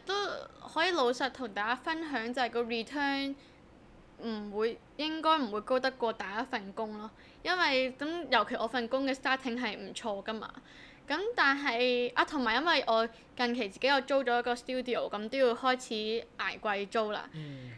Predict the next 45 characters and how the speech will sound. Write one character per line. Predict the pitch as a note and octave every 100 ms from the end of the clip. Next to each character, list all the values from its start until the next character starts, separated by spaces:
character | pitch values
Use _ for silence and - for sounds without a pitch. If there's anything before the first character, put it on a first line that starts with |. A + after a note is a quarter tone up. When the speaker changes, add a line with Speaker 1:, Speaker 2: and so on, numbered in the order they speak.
| -
Speaker 1:
咁 | D#4+ G4+
但 | F#4+ D4 C#4
係 | C#4 C#4 B3 A#3 A#3 A#3 A#3+ - - - - - - - - - - -
有 | C#4+
陣 | C#4+ C#4
時 | F4+
我 | F#4
又 | D4
會 | B3 B3+
喺 | C#4+
度 | C#4+
諗， | B3+ F#3 G#3 A#3+ C#4 - - - -
即 | F#4+
係 | F4+
香 | F4+ E4+
港 | C#4 A#3+
話 | C#4 A#3+ A3+
就 | A3+
話 | G#3+ G#3+ G#3 G#3 G#3 G#3+ - - -
物 | B3
價 | A#3 A#3+
都 | A#3+ D4
唔 | B3 -
平， | A#3+ E3+ A3+
咁 | E4+
但 | D4
係 | G#3
其 | -
實 | -
你 | G#3+ G3+ A3 A3+ - - - - -
平 | - G#3+ G3
啲 | C4
都 | D4+ D4
可 | C#4+
以 | B3
有 | A3
自 | A3 A3+
己 |
平 | A#3 C4+ - G#3
啲 | A#3
嘅 |
生 | A3+ A#3 A3+ A#3
活。 | G3+ -
Speaker 2:
嗯。 | E3+ D#3+ D3 C3+
Speaker 1:
咁 | A3+ B3 E4+